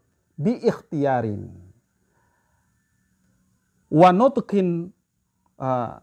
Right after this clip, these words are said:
bi ikhtiyarin. Wa nutqu bi ikhtiyarin. Wa harkatun bi ikhtiyar, ikhtiyariyatan. Itu perbedaannya.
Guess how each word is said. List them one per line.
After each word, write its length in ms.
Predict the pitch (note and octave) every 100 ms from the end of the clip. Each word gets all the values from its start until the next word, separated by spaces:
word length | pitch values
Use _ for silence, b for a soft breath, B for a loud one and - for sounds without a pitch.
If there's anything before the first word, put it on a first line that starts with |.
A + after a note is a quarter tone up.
| -
bi 280 | F3 C4+ B3
ikhtiyarin. 640 | F3 - C#3+ B2 A2 G2+ G2 - - _ _ -
Wa 160 | D3+ D#3
nutqu 400 | C#4 - - G#3+
bi 240 | F#3 A3
ikhtiyarin. 640 | A#3 - D3+ B2 A2+ G#2 G#2+ - _ _ _
Wa 200 | D3 E3
harkatun 880 | - D4 C4 A#3 G#3+ G3+ F#3+ F3+ - _
bi 240 | - C4 C#4
ikhtiyar, 640 | - - E3 C#3+ C3+ A#2+ -
ikhtiyariyatan. 1120 | A3 - F3 D#3+ D3+ E3 F3+ D3 B2 A2+ G2+ G#2+ _ _ _ _ _ _ _ _ _ C3
Itu 240 | B2 G#2+ G2+ _ _ _ _ _ _ _
perbedaannya. 720 | - C#3 C3+ C3+ D3 B2+ G2+